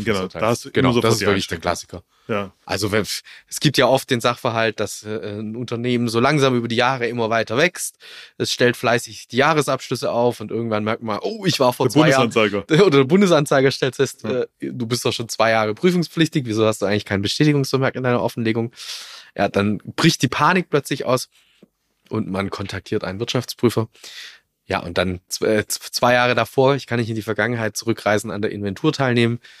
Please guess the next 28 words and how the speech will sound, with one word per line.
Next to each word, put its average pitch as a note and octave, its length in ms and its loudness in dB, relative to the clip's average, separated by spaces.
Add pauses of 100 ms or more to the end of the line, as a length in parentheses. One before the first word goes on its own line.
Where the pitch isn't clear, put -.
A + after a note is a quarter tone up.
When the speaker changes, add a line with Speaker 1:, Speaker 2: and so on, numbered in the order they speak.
(220)
Speaker 2:
Ich - 80 -20
kann's A2 240 0
versuchen, B2+ 380 6
irgendwie A2 280 4
zu - 140 -6
kompensieren, G#2+ 720 2
aber, G2+ 340 2 (440)
äh, - 280 -6
zwei A#2+ 300 4
Jahre A#2 240 2
lang G#2+ 180 0
Vorräte A#2+ 440 0
zurückzurechnen, A2 840 -4
ich G2+ 100 -8
glaub, G#2+ 180 -4
da G#2 120 -2
wird G2+ 140 -4
keiner G2 320 -6
glücklich. - 480 -6 (680)
Ja, D2 200 -4
dann E2 180 -2
hat F#2 160 -4
man F#2 80 0
halt F2+ 140 -2
die F#2+ 100 0
Einschränkung F2+ 720 -4 (160)
auf F#2 280 0
die, F2 360 -6